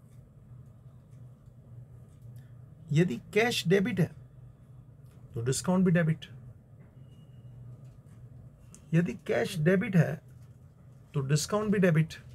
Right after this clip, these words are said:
और यदि कैश क्रेडिट है, तो डिस्काउंट भी क्रेडिट। जरा देख लीजिए भैया, देखो दोनों साथ में ही चलेंगे। इधर भी दोनों साथ में चल रहे हैं, देख लीजिए।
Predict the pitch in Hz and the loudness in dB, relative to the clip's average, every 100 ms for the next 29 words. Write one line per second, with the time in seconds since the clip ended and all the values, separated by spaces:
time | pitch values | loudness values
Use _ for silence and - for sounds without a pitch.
0 | - - - - - - 170 185 196 226 | -18 -18 -20 -20 -18 -2 0 2 0 -2
1 | - 208 226 - - 196 196 233 160 120 | 0 0 0 -4 2 2 2 4 4 4
2 | - - - - - - - 147 143 156 | -4 -12 -20 -20 -20 -20 -8 -4 0 -2
3 | - 190 190 175 175 160 165 - - - | 0 2 2 2 2 2 0 -4 -14 -18
4 | - - - 156 151 147 - - - 170 | -20 -20 -14 -2 2 2 0 -6 0 0
5 | 175 180 170 185 160 175 190 - - - | 2 2 2 4 6 4 2 -10 -20 -20
6 | - - - - - - - - - 180 | -20 -20 -20 -20 -20 -20 -20 -20 -8 -4
7 | 190 196 208 214 202 196 208 214 180 160 | 0 2 4 4 2 2 0 0 2 4
8 | 131 98 - - - - - - - - | 2 0 -12 -20 -20 -20 -20 -20 -20 -20
9 | - - - - - - - - - - | -20 -20 -20 -20 -20 -20 -20 -20 -20 -20
10 | - - - - - - - - 170 202 | -20 -20 -20 -20 -20 -20 -12 2 6 6
11 | 190 190 214 185 196 180 196 175 170 180 | 6 0 2 2 2 2 0 0 2 2
12 | 147 113 110 98 | 2 -2 -6 -8